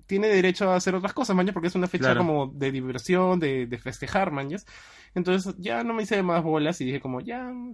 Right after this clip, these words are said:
Speaker 1: ya fue, mañas". Voy a, o sea, ahora lo que hago es también salir a, a juergas. Y si es que la gente, y si, y le digo a las personas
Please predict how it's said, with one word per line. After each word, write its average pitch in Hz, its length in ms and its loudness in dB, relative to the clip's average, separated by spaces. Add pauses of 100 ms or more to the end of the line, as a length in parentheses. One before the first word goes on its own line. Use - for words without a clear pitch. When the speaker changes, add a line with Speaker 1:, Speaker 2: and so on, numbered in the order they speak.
(180)
Speaker 1:
ya 240 140 -6
fue, 92 220 -10
mañas". 107 500 -10
Voy 175 200 4
a, 202 60 4
o - 220 -6
sea, 156 380 0
ahora 180 300 2
lo 202 160 0
que 160 100 0
hago 170 260 4
es 180 140 -2
también 220 240 0
salir 214 320 -2
a, 190 200 2
a 147 140 -2
juergas. 160 520 -2 (760)
Y 214 300 2
si 180 160 2
es 147 180 -6
que 131 680 -2
la 143 220 0
gente, 165 420 0
y 170 100 0
si, 190 100 -2
y 180 120 2
le 160 100 6
digo 185 140 8
a 208 40 2
las 196 120 -2
personas 139 460 -4